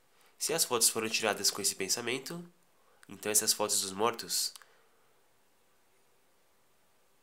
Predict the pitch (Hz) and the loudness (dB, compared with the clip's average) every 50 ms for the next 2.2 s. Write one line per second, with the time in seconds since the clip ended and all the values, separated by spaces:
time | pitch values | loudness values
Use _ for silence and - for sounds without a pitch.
0 | _ _ _ _ _ _ _ _ _ - - - - 123 131 - - - - - | _ _ _ _ _ _ _ _ _ -6 -4 -2 -2 0 2 0 2 4 6 6
1 | - 156 160 - - 160 147 131 131 139 139 135 131 139 135 131 131 - 131 131 | 6 6 4 -2 -4 -4 -2 0 0 0 0 0 0 0 2 2 2 2 4 2
2 | 127 127 123 | 2 0 0